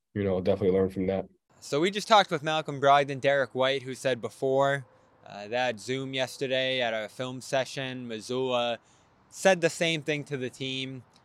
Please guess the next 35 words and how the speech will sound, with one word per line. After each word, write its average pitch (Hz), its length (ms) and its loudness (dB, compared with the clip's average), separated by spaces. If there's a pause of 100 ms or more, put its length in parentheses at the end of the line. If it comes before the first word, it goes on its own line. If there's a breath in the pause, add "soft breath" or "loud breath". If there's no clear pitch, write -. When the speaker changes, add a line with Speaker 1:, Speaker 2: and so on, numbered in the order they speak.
(220)
Speaker 2:
uh, 95 140 -12
put 151 320 -2
that 131 300 4
on 123 240 -6
himself, 123 760 -2 (420)
not 120 320 -2 (120)
getting 123 360 -2
the 117 180 -6
Celtics 123 480 -4
into 120 260 -12
a 113 60 -8
set 127 400 -4
there. 127 400 0 (320 soft breath)
But 170 160 4
really, 247 360 8
and 180 120 0
this 233 160 -2
is 254 80 -6
something 277 180 0
I 160 180 4
overlooked 175 500 2
too, 156 360 0 (220)
as 139 180 -8
we 151 60 -4
discussed 147 420 0
it 156 80 0
after 151 280 4
that 151 200 2
game, 156 360 -4 (880 soft breath)
being 254 280 2
down 202 320 4
one 156 240 2
with 147 120 -2
two 180 220 -4
timeouts 151 840 -2